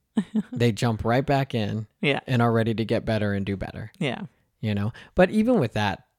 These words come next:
Speaker 2: you know, well, I guess that's just learning sometimes, 'cause I get frustrated. They're like, "Daddy, play with me." And I'm like, "Are you gonna let me teach you how to play better?"
Speaker 1: <laughs>
Speaker 2: Um, you know, but yeah.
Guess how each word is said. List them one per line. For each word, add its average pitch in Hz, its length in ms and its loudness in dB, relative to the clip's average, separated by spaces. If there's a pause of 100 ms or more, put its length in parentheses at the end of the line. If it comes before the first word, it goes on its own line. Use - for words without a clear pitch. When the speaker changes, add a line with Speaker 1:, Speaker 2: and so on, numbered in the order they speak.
(180)
Speaker 2:
you 127 140 -2
know, - 120 -6
well, 135 120 2
I 151 80 4
guess 147 160 0
that's - 240 -4
just - 220 -6
learning 98 340 -6
sometimes, 98 320 -10
'cause 107 140 -4
I 110 80 2
get 104 140 -2
frustrated. 101 420 -6
They're 104 60 -2
like, 101 140 -6
"Daddy, 170 240 -2
play 156 200 0
with 180 180 -4
me." 101 120 -4
And 98 100 -4
I'm 101 100 -2
like, 101 200 -4
"Are 117 100 -2
you 113 120 0
gonna 110 320 0
let 107 220 -4
me 110 160 -2
teach 117 320 -6
you 117 60 -2
how 110 160 -2
to 110 80 -4
play 117 240 -2
better?" 131 420 -2 (400)
Speaker 1:
<laughs> - 360 -4
Speaker 2:
Um, 113 520 2 (140)
you 131 140 4
know, 113 140 4
but 110 320 0 (840)
yeah. 110 340 0